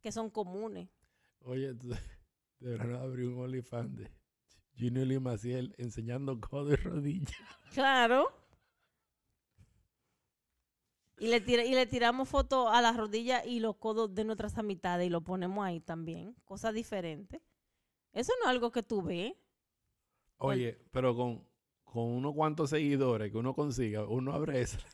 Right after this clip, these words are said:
Speaker 2: gente se atreve a pagar o la va pa' joder.
Speaker 1: Pa' ver lo que hay, porque la gente es curiosa.
Speaker 2: Pa' joder nada más.
Speaker 1: La gente es curiosa.
Speaker 2: Bueno, sean curiosos y vayan a ver el episodio. Eh, muchas gracias a todos los que están viendo el show. Actually, están,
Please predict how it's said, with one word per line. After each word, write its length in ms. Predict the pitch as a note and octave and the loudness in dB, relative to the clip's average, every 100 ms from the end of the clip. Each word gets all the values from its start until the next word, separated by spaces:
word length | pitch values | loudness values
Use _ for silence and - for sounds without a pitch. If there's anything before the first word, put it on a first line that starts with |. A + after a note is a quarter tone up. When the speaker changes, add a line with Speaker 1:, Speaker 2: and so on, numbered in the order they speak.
| _ | _
Speaker 2:
gente 240 | C#3 C#3 | -6 -6
se 100 | - | -2
atreve 260 | C#3 C#3+ C3+ | -4 0 0
a 40 | |
pagar 360 | C3 C3 B2+ B2+ | 0 -2 0 2
o 60 | B2+ | 2
la 120 | A#2+ | 0
va 140 | A#2+ | -2
pa' 160 | - A2 | 0 0
joder. 360 | A2+ G#2 B2 - _ _ _ _ _ | 0 -4 -8 -12 _ _ _ _ _
Speaker 1:
Pa' 120 | G#3 G3 | 0 2
ver 120 | G3+ | 2
lo 120 | A3 | 2
que 200 | - F#3+ | -2 -2
hay, 160 | D#3 D#3 | -2 -4
porque 180 | - | -10
la 60 | F3 | -10
gente 200 | F#3 G#3+ | -8 -10
es 60 | G#3 | -6
curiosa. 480 | G3+ E3+ G3+ G3 B2 | -6 -2 -4 0 4
Speaker 2:
Pa' 60 | |
joder 380 | A#2+ A#2+ B2+ B2 | 6 8 8 6
nada 200 | A2 G#2 | 4 2
más. 180 | G2+ G2 - _ | -2 -6 -10 _
Speaker 1:
La 100 | F#3 | -4
gente 220 | F#3 F3+ | -4 -2
es 120 | G#3+ | -6
curiosa. 800 | - F#3 E3 E3 D#3+ - - - - - _ _ _ _ _ _ - | -4 -4 -2 -2 -4 -10 -14 -14 -20 -20 _ _ _ _ _ _ -18
Speaker 2:
Bueno, 400 | G2+ G2+ F#2 F2 - _ _ _ _ _ _ _ | -4 -2 -2 -6 -16 _ _ _ _ _ _ _
sean 160 | A#2+ B2 | -4 0
curiosos 380 | D3 C3 C3 C3 | 2 2 2 2
y 20 | |
vayan 260 | A#2 A#2 | 0 0
a 60 | A#2+ | -2
ver 100 | B2 | -2
el 60 | B2 | -4
episodio. 560 | A#2 G#2+ A#2 A2+ G#2+ - _ _ _ _ _ _ _ _ | -4 -4 -2 -4 -8 -16 _ _ _ _ _ _ _ _
Eh, 800 | B2+ C3 B2+ B2 A#2+ A#2 A2 G#2+ | -4 0 2 2 2 0 0 -2
muchas 240 | A2+ A#2 C3 | -4 0 2
gracias 340 | C3 B2 B2 | 2 2 0
a 40 | |
todos 180 | B2 B2 | 2 2
los 100 | B2 | 2
que 60 | A#2+ | 0
están 220 | A2+ A2+ | -4 -4
viendo 240 | A#2 A#2 | -4 -4
el 80 | A2 | -6
show. 300 | - C#3 C#3 - _ | 0 0 0 -10 _
Actually, 420 | B2+ B2 D#3 C#3+ | -8 -6 -4 -4
están, 380 | A2+ B2+ C3 | -4 -8 -8